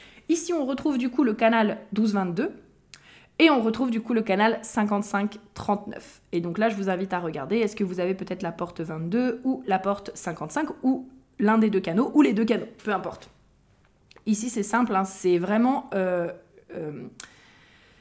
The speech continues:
c'est des énergies émotives qui recèlent une énorme créativité. Et donc, je pense ici que l'image que vous pouvez avoir, vous savez, ce sont les, euh, les, les, les peintres un peu, euh, ou les chanteurs un peu mélancoliques.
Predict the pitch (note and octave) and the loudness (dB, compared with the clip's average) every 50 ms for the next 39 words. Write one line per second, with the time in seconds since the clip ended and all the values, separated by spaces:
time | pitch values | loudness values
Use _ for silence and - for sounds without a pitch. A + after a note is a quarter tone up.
0 | _ _ _ - - - - C4 C4+ D#4 - - G3 G#3+ G#3 G3+ A#3 B3 B3+ B3 | _ _ _ -12 -8 -4 0 0 0 0 0 0 0 0 0 2 2 2 2 2
1 | A#3 A3+ G#3 A3+ A#3+ C4+ - - A#3 A3 G#3+ G#3+ G#3+ - - B3 B3+ B3 A#3 - | 0 0 -2 -2 -2 -2 0 2 4 6 6 4 4 0 -4 -4 -4 -4 -4 -6
2 | - - - - - - G3+ F#3+ F#3 - F#3+ G#3 G#3 - - A3+ A#3 A3 A3+ - | -8 -10 -12 -16 -10 -6 -4 -4 -2 0 0 0 0 2 0 0 0 0 0 4
3 | G#3+ G#3 G3+ G3 F#3+ F#3+ F#3+ F#3+ F#3+ G3 G#3 B3 E4 D#4 A#3 G3+ G3 F#3+ F#3+ - | 4 4 6 6 4 4 6 6 8 8 8 6 6 4 2 2 0 0 -2 -4
4 | - G#3+ F#3+ F#3 F#3 - - F3+ E3+ F3 E3+ - A3 B3 C4+ - - G3 F#3+ F#3+ | -4 -2 -2 -4 -4 -6 -8 -8 -8 -8 -4 -2 0 0 0 0 -2 -2 0 0
5 | F#3+ F#3+ F#3+ - - G3 F3 G#3 G3+ A3+ B3+ B3 B3 G#3+ - A#3+ A3+ A#3 G#3+ G3+ | -2 -4 -4 -6 -6 -2 -2 -2 -2 -2 -2 -2 -4 -6 -4 -4 -4 -2 -2 -2
6 | G3+ G#3 G#3+ G#3+ A#3+ A#3+ - - A3+ G3 G3+ G3 - G#3 G3 G3+ F#3+ F#3 F#3 A#3 | 0 0 0 0 0 -2 -4 -4 -4 -4 -4 -4 -4 -2 0 2 2 2 2 2
7 | C#4 C#4 A3+ G#3 A3 A3 G#3 F#3 G3 C4 B3 - - G3+ - - B3 B3 B3 A#3 | 0 2 0 -2 -2 -2 -2 -2 -2 -2 -4 -4 -6 -6 -6 -4 -4 -2 0 0
8 | G#3+ G#3 G3 F#3 F3+ F#3 F#3 F3+ F3+ F#3 - - _ _ - - - _ - - | 2 2 0 0 -2 -4 -6 -6 -8 -10 -14 -20 _ _ -20 -20 -20 _ -20 -20
9 | _ _ _ _ _ _ _ _ - - - - F#3+ G3 - - F#3+ G3 G3 G3+ | _ _ _ _ _ _ _ _ -20 -16 -12 -10 -8 -6 -4 -4 -2 -2 -2 -2
10 | G3+ G3+ G3 F3+ - - G3+ G3+ F#3+ - G3 G#3 G#3 G#3 - - D4+ D4+ D#4 D#4 | -2 -2 -2 -2 -2 -2 -2 -2 -2 -2 0 0 0 0 2 4 4 4 4 2
11 | D4+ - - A#3 A3 G#3+ G#3 G#3+ B3 C4 C4 B3 A3 G3+ G3 - G#3 G#3 G#3 G3+ | 0 0 2 4 4 4 2 2 0 4 4 4 4 4 2 2 4 4 4 2
12 | G3+ - - - C#4+ C#4+ C4+ - - A#3+ B3 B3 A3+ G#3+ G3 F#3+ G3 A#3 B3 A#3+ | 2 0 0 0 2 0 0 2 2 2 4 4 2 2 0 0 0 2 4 6
13 | A3 G#3 G3+ A3 A#3 A#3+ A#3+ A#3 A#3 - A3+ A3 G#3+ A3+ A3 A3 - - - | 6 6 6 6 4 4 2 2 2 4 6 8 8 8 6 4 -4 -12 -14